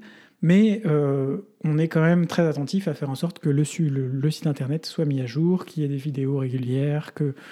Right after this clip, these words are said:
ça bouge, que les gens se rendent compte que tout ne s'arrête pas et que, contrairement à certains catholiques, euh, notamment en France, ce n'est pas parce qu'on ne va pas à la messe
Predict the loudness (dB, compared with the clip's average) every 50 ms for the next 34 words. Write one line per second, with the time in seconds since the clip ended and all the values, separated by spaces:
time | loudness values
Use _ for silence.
0 | -20 -20 -20 -20 _ -4 -2 -2 2 4 6 6 6 6 4 2 0 -2 0 2
1 | 2 2 2 2 0 0 -2 -2 -2 0 0 0 0 0 -2 -2 -2 2 2 2
2 | 4 4 0 0 -2 -4 0 0 0 0 0 -4 -14 -20 -20 -20 _ _ _ _
3 | _ _ 2 4 4 4 2 -2 -6 -12 -8 -2 -2 -2 0 0 -4 -4 -4 -4
4 | -2 -2 -2 -2 -4 -6 -8 -12 -10 -6 -4 -4 -4 -2 -4 -6 -8 -8 -4 -4
5 | -4 -4 -2 -2 -2 -2 -2 -4 -4 -4 -2 -2 0 0 -2 -2 -2 -2 0 0
6 | 2 2 0 0 -2 -6 -8 -4 2 4 4 4 4 0 -6 -12 -16 -20 -20 -20
7 | _ _ -10 -6 -4 -2 0 0 2 2 2 0 0 -4 -4 -4 -4 -8 -10 -2
8 | 0 0 0 0 -4 -10 -20 -20 _ _ _ _ -8 -6 -4 -2 -2 -2 -2 -4
9 | -8 -16 -20